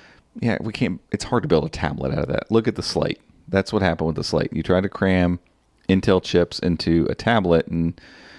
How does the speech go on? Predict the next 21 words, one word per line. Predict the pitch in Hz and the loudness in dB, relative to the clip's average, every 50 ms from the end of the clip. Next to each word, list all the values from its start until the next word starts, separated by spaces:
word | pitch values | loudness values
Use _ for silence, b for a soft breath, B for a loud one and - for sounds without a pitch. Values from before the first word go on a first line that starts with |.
| B B B | B B B
it's | B - - | B -8 -8
just | - 110 101 | -6 -2 -2
a | |
little | - - 98 120 131 135 | 0 2 4 4 4 4
bit | 135 143 - | 2 2 0
too | - - 131 | 2 2 4
heavy, | 123 123 117 117 123 117 | 4 4 4 2 2 0
and | 110 98 | 0 -2
it's | 90 - - | -4 -8 -8
a | - | -8
little | - - 85 110 147 151 143 | -4 -2 0 2 2 0 0
bit | 135 135 - | -2 -4 -6
too | - - 123 | -4 -4 0
big, | 117 117 113 113 117 113 110 | 2 4 4 4 4 2 2
and | 107 90 | 0 -2
it's | - - | -2 -2
a | 73 | -2
little | 87 95 113 120 117 | 0 0 0 0 0
bit | 117 117 - | 0 -2 -4
too | - - 110 104 | -2 -2 -2 -2
clunky. | - - - 107 107 - - 107 101 101 | -2 0 0 0 0 0 0 0 0 0